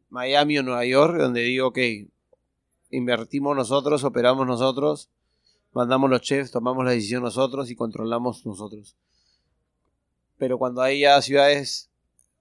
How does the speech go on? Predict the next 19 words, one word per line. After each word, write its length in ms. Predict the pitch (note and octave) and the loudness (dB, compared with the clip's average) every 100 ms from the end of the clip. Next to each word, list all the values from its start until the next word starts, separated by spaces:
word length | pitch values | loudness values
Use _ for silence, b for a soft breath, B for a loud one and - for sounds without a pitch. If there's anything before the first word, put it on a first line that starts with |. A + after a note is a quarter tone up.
| _ | _
a 80 | B2+ | -4
una 160 | C3+ | -2
distancia, 640 | C#3 A#2 - C3+ A#2 B2+ C3 B2+ A2+ _ - | -2 -2 0 0 2 2 2 0 -8 _ -12
digamos, 540 | A#2+ A#2+ A2+ A2 - - | -4 -4 -4 -10 -18 -2
Asia, 760 | A#2+ B2+ A2+ A#2+ A2 G#2+ G2+ _ _ _ - | 2 2 0 -2 -2 -4 -8 _ _ _ -8
Middle 420 | B2 C3+ B2+ C3 | -2 0 2 2
East, 220 | C3+ - | 0 -2
Asia, 600 | - C#3 B2+ A2+ C3+ D#3 - _ _ _ _ | -6 -4 -4 -2 -2 -2 -10 _ _ _ _
es 160 | B2 B2 | -4 0
más 680 | B2+ B2+ B2 - - - _ _ _ _ _ _ _ - | 4 4 4 0 -8 -12 _ _ _ _ _ _ _ -16
strategic 480 | - B2 C#3 C3+ A#2+ | -6 -4 -2 -2 0
alliances, 600 | A#2 B2 A#2 G#2+ G#2+ A#2 | 0 -2 -4 -10 -14 -8
¿no? 180 | B2 | -6
O 60 | C3+ | -4
sea, 500 | A#2 A#2+ A#2 A#2 G#2+ _ _ _ | 2 2 4 2 -2 _ _ _
ya 120 | B2 | -2
sea 220 | A#2+ B2+ A#2+ | 0 2 0
con 120 | A#2 | -2
un, 520 | A#2+ A#2+ A#2 A#2 A2+ | -4 -8 -10 -8 -8